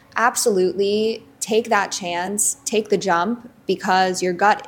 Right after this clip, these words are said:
is not gonna tell you wrong. And luckily in the digital age that we live in, you actually don't have to be in a major city anymore to succeed and do what you wanna do.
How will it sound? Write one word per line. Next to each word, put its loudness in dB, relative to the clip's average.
is 0
not 0
gonna -6
tell -4
you -4
wrong. -2
And -2
luckily 2
in -2
the 2
digital 0
age -2
that 0
we -2
live 0
in, 0
you 2
actually 0
don't -2
have -2
to 2
be 0
in -2
a -6
major 0
city -2
anymore -2
to 0
succeed 0
and -6
do 0
what 0
you -2
wanna -4
do. -6